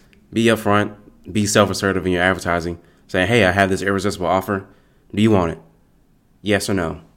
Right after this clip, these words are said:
And then follow up with them, follow up with them instead of just pasting your logo somewhere, hoping that somebody will look at it and be like, "Yeah, I actually need that service," and then drive through your door. And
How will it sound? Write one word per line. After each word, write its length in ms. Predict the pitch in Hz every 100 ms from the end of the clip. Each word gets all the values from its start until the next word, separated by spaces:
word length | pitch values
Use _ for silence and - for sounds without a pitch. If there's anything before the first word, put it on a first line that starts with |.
| _ _ _ -
And 80 | 92
then 200 | 95 87
follow 240 | 113 113
up 100 | 110
with 120 | 110
them, 380 | 104 101 101 101 _ _
follow 260 | 101 104
up 60 | 98
with 100 | -
them 200 | 95 92
instead 220 | 90 101
of 80 | 90
just 260 | 90 - - _ _ _ _
pasting 340 | - 123 123 110
your 100 | 92
logo 240 | 110 92
somewhere, 300 | - 92 90
hoping 240 | 92 101
that 180 | 95 92
somebody 260 | 90 98 90
will 100 | 90
look 140 | 110
at 140 | 95 90
it 40 |
and 100 | 92
be 40 |
like, 220 | 92 92 92 _ _ _
"Yeah, 280 | - 196 113
I 100 | 117
actually 260 | 131 131 123
need 120 | 139
that 140 | 104
service," 340 | 85 92 85 82
and 100 | 90
then 280 | 90 85 -
drive 300 | 95 95 -
through 100 | 95
your 80 |
door. 280 | 87 90 80 - _ _ _ _ -
And 320 | 101 104 98